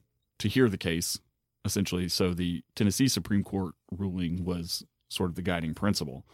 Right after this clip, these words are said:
Uh, the doctors at Metro General never performed the surgery because she was never really in imminent danger of death from the gangrene on her feet. Uh,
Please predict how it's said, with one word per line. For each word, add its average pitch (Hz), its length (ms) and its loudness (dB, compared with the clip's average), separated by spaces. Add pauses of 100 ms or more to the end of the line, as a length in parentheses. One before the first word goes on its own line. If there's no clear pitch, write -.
(540)
Uh, 113 220 6
the 98 120 2
doctors 156 460 6
at 113 140 6
Metro 117 260 6
General 113 360 6
never 127 300 8
performed 120 400 4
the 104 60 6
surgery 117 580 6 (600)
because 117 340 6
she - 160 4
was 110 220 6
never 131 240 10
really 120 280 8
in 107 120 8
imminent 101 260 6
danger 95 300 6
of 90 100 -2
death 104 440 4 (640)
from 101 200 6
the 95 80 6
gangrene 92 380 4
on 82 100 0
her 80 80 -4
feet. 107 360 4 (720)
Uh, 90 360 2